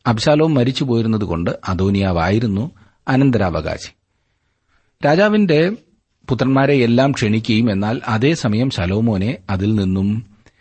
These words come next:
ഒഴിവാക്കുകയും ചെയ്തത് ശക്തമായ ഒരു നീക്കം തന്നെയായിരുന്നു എന്ന് കാണുന്നു. ഒരു പുതിയ രാജാവിനെ അഭിഷേകം ചെയ്യുമ്പോൾ യാഗങ്ങൾ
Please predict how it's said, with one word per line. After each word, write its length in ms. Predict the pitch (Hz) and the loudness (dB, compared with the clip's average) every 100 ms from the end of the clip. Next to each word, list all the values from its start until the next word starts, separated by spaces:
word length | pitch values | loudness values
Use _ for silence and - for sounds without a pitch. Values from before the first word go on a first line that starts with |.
| _ _ | _ _
ഒഴിവാക്കുകയും 800 | 117 151 147 117 - 107 110 139 123 | 0 2 2 0 -2 0 2 0 -2
ചെയ്തത് 420 | 101 95 98 104 | -4 -2 -2 -4
ശക്തമായ 720 | - 95 - - 120 107 107 | -4 -8 -6 -4 -2 0 0
ഒരു 120 | 98 | 0
നീക്കം 460 | 92 90 - 101 95 | -2 -4 -4 -4 -2
തന്നെയായിരുന്നു 560 | 90 82 87 87 95 | -2 -2 -4 -4 -4
എന്ന് 140 | 85 85 | -4 -4
കാണുന്നു. 340 | - - - - _ _ _ _ _ _ _ 151 | -6 -8 -16 -20 _ _ _ _ _ _ _ -2
ഒരു 240 | 147 160 - - - _ | -2 -2 -10 -20 -20 _
പുതിയ 320 | 156 160 202 180 | -2 0 2 2
രാജാവിനെ 520 | 113 110 120 123 110 | 0 2 2 2 0
അഭിഷേകം 500 | 90 90 110 110 113 | -2 -2 -2 -2 -2
ചെയ്യുമ്പോൾ 520 | 92 87 92 87 76 | -2 -2 -2 -2 -4
യാഗങ്ങൾ 540 | 80 87 101 117 131 | -4 -2 0 0 -2